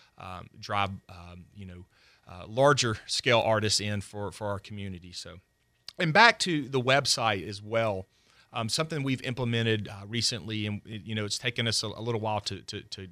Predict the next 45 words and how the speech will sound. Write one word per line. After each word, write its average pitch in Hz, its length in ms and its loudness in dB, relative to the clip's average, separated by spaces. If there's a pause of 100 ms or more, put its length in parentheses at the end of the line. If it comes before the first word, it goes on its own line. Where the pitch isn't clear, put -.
to - 120 -12
get 107 140 -8
ready 104 240 -2
to 95 80 -10
launch, 117 500 4
is 113 120 -2
our 107 100 4
virtual 101 480 0
tour. 85 400 -10 (440)
And - 80 -6
that's 127 220 2
on 131 160 0
our 110 80 2
website. 104 560 0
So 113 140 0
if 107 120 -6
you're 110 100 -4
interested 131 640 2
in 127 140 -2
Pensacola 113 520 -10
State 110 480 -4
or 120 140 -4
just 147 220 -4
wanna 190 160 -4
kinda 165 200 -6
take 151 220 -4
some 139 140 -4
look, 135 160 -6 (100)
looks 143 260 -8
at 127 80 -4
our 120 60 -2
campuses, 127 640 -8 (420)
um, 113 220 2
you 131 160 -2
can 127 160 -2
access 127 440 2
all 131 200 -4
five 135 260 2
of 120 80 -4
our 107 80 0
campuses 113 540 -8
off 117 180 0
this 113 140 -4
virtual 110 400 -4
tour, 117 400 -6